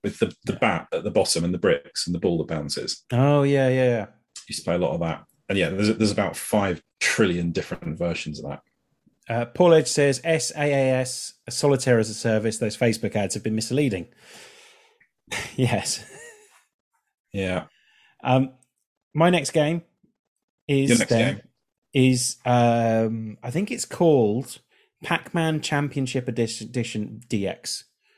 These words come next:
Speaker 1: Okay.
Speaker 2: So this, for the longest time, was one of the best kind of, right, so I go in,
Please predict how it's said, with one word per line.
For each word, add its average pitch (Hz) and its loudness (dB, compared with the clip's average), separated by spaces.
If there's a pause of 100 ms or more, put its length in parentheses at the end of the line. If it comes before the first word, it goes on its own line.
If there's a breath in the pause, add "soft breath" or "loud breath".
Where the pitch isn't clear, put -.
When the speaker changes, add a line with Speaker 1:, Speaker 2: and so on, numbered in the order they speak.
Speaker 1:
Okay. 90 -2 (220)
Speaker 2:
So 110 4 (1300 loud breath)
this, 160 2
for 165 2
the 147 6
longest 139 2
time, 107 2
was 110 0 (180)
one 113 0
of 107 -4
the 107 0
best 123 -4
kind 110 2
of, 104 0 (1000)
right, 117 2
so 95 2 (640)
I - -6
go 151 8
in, 123 6